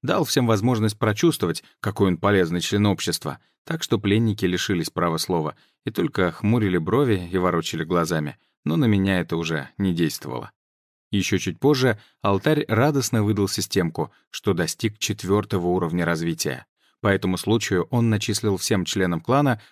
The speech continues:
по пять божественных навыков, подкинул каких-то бонусов лично Анне, а сам разжился атмосферненькой синей подсветкой, которая эффектно бликовала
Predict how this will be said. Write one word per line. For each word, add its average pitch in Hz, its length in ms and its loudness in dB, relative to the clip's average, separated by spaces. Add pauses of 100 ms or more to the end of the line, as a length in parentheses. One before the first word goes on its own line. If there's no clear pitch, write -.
(100)
по 101 160 -2
пять 135 260 0
божественных 95 680 -2
навыков, 90 500 -2 (260)
подкинул 117 440 -2
каких-то 107 420 -2
бонусов 127 540 -2
лично 101 380 -2
Анне, 95 460 0 (260)
а 90 100 -4
сам 170 240 0
разжился 98 600 -2
атмосферненькой 123 960 0
синей 98 340 0
подсветкой, 85 680 -2 (240)
которая 87 400 -2
эффектно 107 640 -2
бликовала 85 720 0